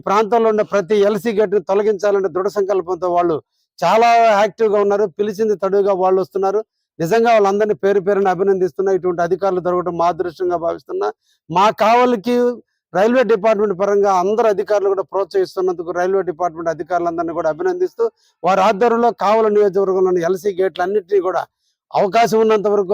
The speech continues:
ఆర్యూబీలు గాను, అవకాశం లేని దగ్గర ఆర్ఓబీలుగా మార్చి ప్రతి ఒక్క ఎల్సీ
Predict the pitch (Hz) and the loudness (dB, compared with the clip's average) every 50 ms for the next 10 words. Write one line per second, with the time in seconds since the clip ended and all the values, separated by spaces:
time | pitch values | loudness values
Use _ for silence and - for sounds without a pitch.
0 | 196 180 185 202 208 214 208 180 208 202 196 190 196 196 214 196 185 190 175 - | 2 2 2 2 2 0 0 2 2 2 2 2 2 2 2 0 0 0 0 0
1 | 214 214 - 202 196 185 190 202 202 196 190 190 165 190 190 175 147 - _ _ | 0 0 2 2 2 2 4 2 2 2 0 -2 0 0 0 0 0 -2 _ _
2 | _ _ _ _ - 143 160 208 220 233 233 226 185 214 208 196 202 202 180 175 | _ _ _ _ -4 0 0 2 4 4 2 2 2 2 2 2 0 0 0 0
3 | 175 202 196 - - 196 160 - _ _ _ _ _ _ - 190 190 160 220 214 | 0 0 -2 0 -2 -2 -2 -2 _ _ _ _ _ _ -4 -4 -2 0 0 0
4 | 208 - - 196 185 190 214 208 170 240 | 0 0 0 0 2 0 0 -2 -2 -2